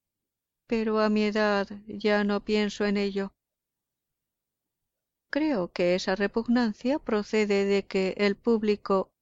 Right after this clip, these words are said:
lee a otros y no a nosotros. Eso le distrae. Yo pienso como usted, pero admitirá, señor,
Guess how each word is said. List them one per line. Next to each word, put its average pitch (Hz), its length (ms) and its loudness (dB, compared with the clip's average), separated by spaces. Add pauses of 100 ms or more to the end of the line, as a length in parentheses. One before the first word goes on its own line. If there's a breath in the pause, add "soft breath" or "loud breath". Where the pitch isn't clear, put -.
(140)
lee 220 580 2
a 202 160 4
otros 202 640 0 (160)
y 202 120 4
no 202 180 4
a 196 80 4
nosotros. 196 680 -2 (1500)
Eso 220 500 -2
le 220 180 0
distrae. 190 760 -2 (3250)
Yo 285 280 -2
pienso 247 540 -2
como 220 260 2
usted, 180 440 -4 (1300)
pero 190 340 -2
admitirá, 185 800 -2
señor, 226 640 0